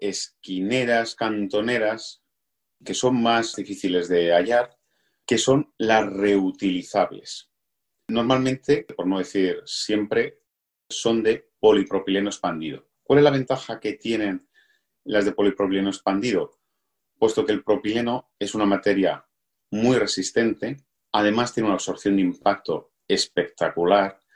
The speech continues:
y se puede utilizar multiplicidad de veces, a diferencia del poliestireno o del polietileno, donde después de un impacto, en el caso del poliestireno, ha hecho su labor,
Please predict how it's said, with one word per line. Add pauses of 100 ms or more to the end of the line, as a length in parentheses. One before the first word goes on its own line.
(320)
y
se
puede
utilizar
multiplicidad
de
veces,
a
diferencia (200)
del (100)
poliestireno
o
del
polietileno, (360)
donde
después
de
un
impacto,
en
el
caso
del
poliestireno, (420)
ha
hecho
su
labor,